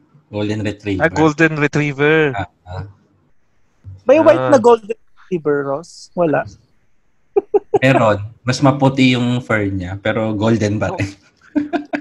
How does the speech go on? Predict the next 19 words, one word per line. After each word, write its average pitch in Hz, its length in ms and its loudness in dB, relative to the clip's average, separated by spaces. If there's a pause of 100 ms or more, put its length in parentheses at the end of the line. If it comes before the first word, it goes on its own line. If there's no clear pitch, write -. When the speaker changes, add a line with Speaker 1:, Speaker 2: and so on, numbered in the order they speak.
(180)
Speaker 2:
Yung 233 100 0
bang, 262 220 0
yung 247 160 -2
bang 254 240 0
ano 220 160 2
niya, 190 160 0
yung 220 140 -2
balahibo 180 420 2
gawa 165 220 4
sa 156 100 -2
Taliano 139 480 -2
Gold? 127 300 -4 (1800)
Speaker 1:
Hindi. 107 420 -2 (1040)
Speaker 2:
Ay, 202 240 2
hindi, 165 120 -4 (100)
hindi, 143 200 -8
hindi. 113 200 -14
Okay, 101 280 -8
okay. - 220 -14